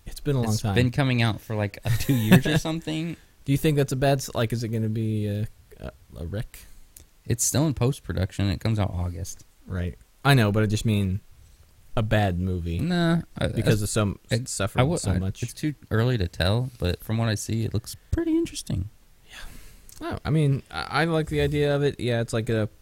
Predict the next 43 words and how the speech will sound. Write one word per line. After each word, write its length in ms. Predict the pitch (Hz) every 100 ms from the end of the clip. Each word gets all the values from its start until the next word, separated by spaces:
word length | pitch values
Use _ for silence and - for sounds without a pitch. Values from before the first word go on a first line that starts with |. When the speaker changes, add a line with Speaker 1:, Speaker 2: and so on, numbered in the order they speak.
| - - 170 -
Speaker 1:
dimension 460 | 113 120 123 - 113
wi-, 300 | 110 107 104
it's 140 | - 113
like 100 | 107
a 100 | 98
world 380 | 98 107 110
of 240 | 104 101 104 - - - _ - -
dimensions 720 | 78 98 101 - 76 87 -
and 120 | 120
stuff, 400 | - 101 101 -
and 140 | 95 98
this 120 | -
kid. 480 | - 107 113 117 120 - - - -
Speaker 2:
And 140 | 98 -
what 160 | 95 110
is 140 | 104
this 120 | 101
kid? 300 | - - - 95 -
What 160 | 110 101
Speaker 1:
Yeah, 60 |
Speaker 2:
are 40 | 95
Speaker 1:
this 100 | 90
Speaker 2:
you? 40 |
Speaker 1:
kid, 200 | - 113
he 60 | 113
gets 180 | 113 -
Speaker 2:
Oh, 40 |
Speaker 1:
sucked 220 | 135 135
into 220 | 135 123
the 100 | 127
Speaker 2:
did 60 | 120
Speaker 1:
world. 400 | 120 123 127 127
Speaker 2:
I 140 | 131 147
saw 280 | - 180 175
something 600 | - 151 - 117 110 113 - _ _ _ -
about, 360 | - 113 107
like, 280 | 113 104 - -
you 80 | 113
see 260 | - 113
on 140 | 107 101
the 60 |
wall 340 | 98 98 101
hi-, 120 | 101